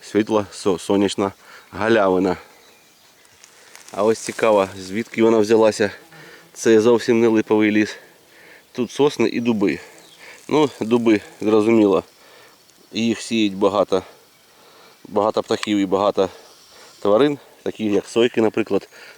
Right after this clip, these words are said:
дуже гарні сіячі дубів. А ось звідкись взялася, пере-, прилетіла маленька липка.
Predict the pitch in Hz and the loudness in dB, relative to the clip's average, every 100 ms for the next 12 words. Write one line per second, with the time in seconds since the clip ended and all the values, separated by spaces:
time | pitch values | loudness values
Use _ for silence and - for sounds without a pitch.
0 | - 104 104 98 98 98 - 98 95 - | -6 0 2 2 0 -2 -2 -4 -4 -6
1 | 92 92 92 90 - _ - - - - | -6 -6 -4 -4 -8 _ -20 -20 -20 -6
2 | - 127 147 - - - - - - - | -2 0 -2 -6 -16 -18 -18 -20 -20 -20
3 | - - 98 104 147 - 107 98 104 139 | -14 -4 -2 0 -2 -4 -4 2 2 2
4 | 151 98 - - _ - - _ - 113 | 0 -4 -4 -14 _ -20 -20 _ 0 4
5 | 113 107 - 117 113 107 - 147 110 - | 4 0 -2 2 2 2 0 0 0 -2
6 | _ _ - - - _ 107 113 120 120 | _ _ -20 -20 -20 _ -2 2 4 2
7 | - 113 113 104 - 90 | 2 4 4 2 -2 -4